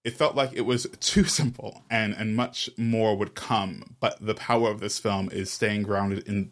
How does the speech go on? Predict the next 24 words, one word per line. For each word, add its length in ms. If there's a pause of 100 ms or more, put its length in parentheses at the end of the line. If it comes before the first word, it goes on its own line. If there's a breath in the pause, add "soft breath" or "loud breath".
its 220
very 280
premise. 440
And 100
I 20
think 240
that 140
some 160
of 80
the 120
actions, 540 (500 loud breath)
like 340 (400)
cutting 340
fingers 420
off, 400
would 320
be, 500
uh, 460 (1300)
considered 400
not 340
very 240
grounded, 480
but 140
I, 160